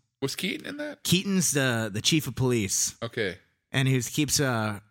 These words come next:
Speaker 2: every time he talks to anybody, he, <laughs> he can't not bring up his gay son who's at, uh, studying to be a D J at N Y U.
Speaker 1: Yeah, I think I remember that.
Speaker 2: <laughs> Like, every
Speaker 1: I
Speaker 2: single, and he makes all the T L C references.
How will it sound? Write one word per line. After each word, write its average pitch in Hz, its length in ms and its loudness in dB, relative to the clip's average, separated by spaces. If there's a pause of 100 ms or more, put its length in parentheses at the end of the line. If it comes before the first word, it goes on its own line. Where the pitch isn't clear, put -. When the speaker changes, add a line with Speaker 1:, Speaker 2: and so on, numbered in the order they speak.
Speaker 2:
every 139 160 0
time 143 180 2
he 135 60 0
talks 135 340 -2
to 127 80 -8
anybody, 135 480 0
he, 113 300 -2
<laughs> - 40 -20
he - 380 -2
can't 139 400 0
not 120 380 0
bring 117 260 0
up 127 260 0 (520)
his 110 260 -2
gay 123 320 2
son 123 460 2
who's 113 320 0
at, 110 180 -2
uh, 104 220 0 (500)
studying 123 320 0
to 117 80 0
be 113 160 2
a 113 40 2
D 117 280 2
J 120 340 4
at 110 60 0
N 113 180 0
Y 107 140 2
U. 104 440 2 (280)
Speaker 1:
Yeah, 123 80 0
I 113 40 0
think 123 140 0
I 107 60 2
remember 90 240 -2
that. - 160 -2
Speaker 2:
<laughs> - 100 -2
Like, 196 100 -6 (120)
every 208 140 4
Speaker 1:
I - 20 2
Speaker 2:
single, - 300 0 (320)
and 156 120 0
he 165 60 2
makes 170 240 -4
all 175 100 -2
the 156 100 -2
T 160 280 -6
L 143 140 -4
C 156 240 -2
references. 156 720 -8